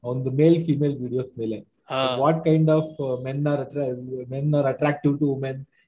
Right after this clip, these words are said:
Speaker 1: ಈ ತರದೆಲ್ಲ ಬೇಜಾನ್ ವಿಡಿಯೋ ಇದೆ. ಅವ್ನು ಅದು ಬಯಾಲಜಿಕಲ್ ಕಾಂಟೆಕ್ಸ್ಟ್ ಅಲ್ಲಿ ಏನು men who are strong ಈ ತರದೆಲ್ಲ ಹೇಳ್ತಾನೆ ಅವನು. ಅದನ್ನ ಕೇಳಿಸ್ಕೊಂಡು ಕಲ್ಟ್ ಡೆವಲಪ್ ಆಗಿದೆ. ಅಲ್ಲಿಗೆ ಬಂದ ಮೇಲೆ
Speaker 2: ಹ್ಮ್.
Speaker 1: ತುಂಬಾ ಅವನು ಒಂದ್ ತುಂಬಾ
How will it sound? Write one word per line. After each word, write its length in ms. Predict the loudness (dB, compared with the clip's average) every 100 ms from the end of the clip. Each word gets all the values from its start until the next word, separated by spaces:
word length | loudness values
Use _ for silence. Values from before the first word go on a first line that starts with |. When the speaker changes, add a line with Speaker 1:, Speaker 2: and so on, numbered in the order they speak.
| -12
Speaker 1:
ಈ 80 |
ತರದೆಲ್ಲ 460 | 0 2 4 2 2
ಬೇಜಾನ್ 500 | 4 4 6 2 2
ವಿಡಿಯೋ 240 | 2 2
ಇದೆ. 120 | 0 -2
ಅವ್ನು 240 | -4 -2
ಅದು 160 | -2 -2
ಬಯಾಲಜಿಕಲ್ 640 | -2 -2 -2 -4 -4 -6
ಕಾಂಟೆಕ್ಸ್ಟ್ 640 | -6 -8 -10 -10 -16 -12
ಅಲ್ಲಿ 200 | -8 -4 -4 -6 -14 -14 -16 _ _ -20 _ _ _ _ -16 -8
ಏನು 180 | 0 2
men 200 | 4 6
who 140 | 6
are 140 | 6 2
strong 440 | 0 0 2 0 -4 -16 _
ಈ 60 | -8
ತರದೆಲ್ಲ 360 | -4 0 0
ಹೇಳ್ತಾನೆ 380 | 2 -2 -4 -8
ಅವನು. 300 | -8 -12 -18 _ -10 -2
ಅದನ್ನ 300 | 0 0 0
ಕೇಳಿಸ್ಕೊಂಡು 420 | -2 -2 -2 2
ಕಲ್ಟ್ 180 | 2 4
ಡೆವಲಪ್ 320 | 4 4 2
ಆಗಿದೆ. 320 | -4 -6 -8
ಅಲ್ಲಿಗೆ 320 | -2 -2 2
ಬಂದ 220 | 2 4 4
ಮೇಲೆ 540 | 4 4 2 0 -6 _ _ _ -14
Speaker 2:
ಹ್ಮ್. 500 | -12 -12 -10 -8 -4
Speaker 1:
ತುಂಬಾ 240 | 0 2
ಅವನು 280 | 4 4 4
ಒಂದ್ 200 | 2 -2
ತುಂಬಾ 200 | -2